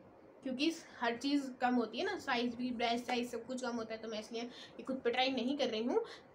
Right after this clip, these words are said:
कि आपको अगर कम करना है तो आपको ये तीनों रेमेडी में से कोई भी एक रेमेडी जो आपको अच्छी लगे वो आप इस्तेमाल कर लो। ये नहीं कि पहले आपने एक दिन ये ट्राई करी, अब इसका टेस्ट अच्छा नहीं है, दूसरी ट्राई करी, उसका टेस्ट अच्छा नहीं है, तीसरी ट्राई करी, उसका टेस्ट अच्छा नहीं है,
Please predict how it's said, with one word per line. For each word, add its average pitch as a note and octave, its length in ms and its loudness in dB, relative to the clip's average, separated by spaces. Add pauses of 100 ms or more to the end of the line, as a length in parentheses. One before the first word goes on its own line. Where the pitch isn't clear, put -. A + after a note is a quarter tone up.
(100)
कि - 60 -2 (120)
आपको D4 340 10
अगर F#4 200 8
कम E4 220 8
करना D4+ 220 6
है D#4 100 6
तो D4+ 100 4
आपको B3 280 6
ये D4+ 60 4
तीनों D4 320 6
रेमेडी D4 360 6
में D4 100 6
से D4 100 0
कोई C#4 280 2
भी C#4+ 100 4 (120)
एक C4 180 2
रेमेडी B3 360 4
जो B3+ 120 2
आपको A#3+ 220 2
अच्छी C4 420 -4
लगे C4 300 2
वो A#3 180 0
आप A3+ 260 2
इस्तेमाल A3 460 -2
कर A3 100 -4
लो। C4+ 120 2
ये D#4 260 6
नहीं G4+ 200 8 (340)
कि D4+ 60 -2
पहले D4 280 8
आपने D#4+ 240 8
एक C#4+ 240 2
दिन D#4+ 160 4
ये D4 120 6
ट्राई C#4 200 8
करी, C4+ 200 6
अब C4+ 160 2
इसका C#4 220 2
टेस्ट C#4 240 4
अच्छा C#4 220 2
नहीं C#4+ 160 6
है, B3 60 4
दूसरी B3+ 280 -4
ट्राई C#4 220 6
करी, C#4 240 2 (120)
उसका C4 200 -2
टेस्ट C4 220 4
अच्छा C4+ 220 -2
नहीं C4+ 120 2
है, C#4 60 -4
तीसरी B3+ 300 -2
ट्राई B3+ 220 2
करी, C4 180 0
उसका C#4+ 260 -2
टेस्ट B3+ 280 2
अच्छा B3 220 -2
नहीं B3 160 2
है, - 100 -2